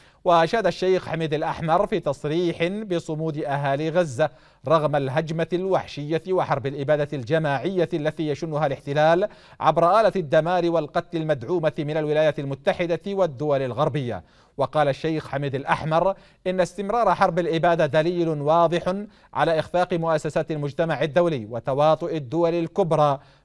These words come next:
مع الاحتلال وتمكينه من الاستمرار في التطهير العرقي بحق الشعب الفلسطيني. وأوضح الشيخ حميد الأحمر إنه وبعد مرور عام على الإبادة سقطت الأقنعة وفضحت الازدواجية الغربية وكذب قيمها،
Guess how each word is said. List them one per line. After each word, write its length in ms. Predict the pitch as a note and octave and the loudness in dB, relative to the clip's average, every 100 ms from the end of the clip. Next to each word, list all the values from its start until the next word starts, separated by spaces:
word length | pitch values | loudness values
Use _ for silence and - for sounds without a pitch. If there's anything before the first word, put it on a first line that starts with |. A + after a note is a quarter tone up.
| C3 | -8
مع 300 | C#3 D3 D#3 | -2 2 2
الاحتلال 760 | D#3 - F3+ F3 D3 C#3+ E3 | 2 -2 2 4 4 2 -2
وتمكينه 760 | C#3+ D#3+ D3 E3+ E3 E3 E3+ | -2 -2 -2 -2 -2 -2 -4
من 120 | F3+ F3 | -2 0
الاستمرار 640 | E3 D#3+ E3 D#3+ D#3+ D3+ | -2 -4 -2 2 2 2
في 80 | D#3+ | -4
التطهير 540 | - C#3+ C#3 E3 E3 | -4 -4 -2 -2 -2
العرقي 540 | C#3+ C#3 C3+ E3+ D#3 | -2 -2 -2 -4 -2
بحق 260 | D3 D3 C#3+ | -4 -2 -4
الشعب 320 | C#3+ - C3+ C#3 | -6 -4 -2 -2
الفلسطيني. 760 | B2+ C#3 B2+ - D#3 D#3 G2+ - _ _ _ | -4 -4 -6 -2 -2 -2 -4 -12 _ _ _
وأوضح 400 | - A#3 A#3+ F#3+ | 2 4 6 4
الشيخ 440 | F#3 - F#3 G3+ - | 2 0 0 0 -2
حميد 280 | E3 D#3+ D3+ | -2 -2 -4
الأحمر 580 | D#3+ E3 - D#3+ F3+ - | -2 -4 0 0 0 -2
إنه 240 | F#3 E3+ | -4 -2
وبعد 420 | F3 E3+ D3+ D#3 D#3+ | 0 2 2 2 0
مرور 400 | D#3 D3+ D#3 C#3 | 0 -2 -2 0
عام 340 | D#3 D3+ C#3 | 2 2 -2
على 200 | B2+ D#3 | -2 -2
الإبادة 540 | D3+ C3+ E3+ D#3+ F3+ - - _ | -2 0 2 4 2 0 -12 _
سقطت 540 | - F#3 E3+ E3 E3 E3 | -4 -2 0 -2 -2 -4
الأقنعة 640 | D3 D#3 - E3+ D#3 F#3 - | -4 -4 -4 -2 -2 -2 -6
وفضحت 540 | B2+ A#2+ E3+ E3+ E3 E3 | -8 -2 0 0 0 -2
الازدواجية 720 | D#3+ B2+ D3 E3 D3 D3 E3+ | -4 -4 2 4 4 2 -2
الغربية 580 | D#3 D#3 B2 E3+ F3 F#3 - _ _ | 0 0 0 -2 0 0 -2 _ _
وكذب 720 | - A2 G#2+ - F#3+ D#3+ E3 D#3 | -8 -6 -6 0 0 2 0 0
قيمها، 800 | C#3+ F#3+ A3 G3 C#3 C3 B2 | -2 -2 0 0 0 -2 -4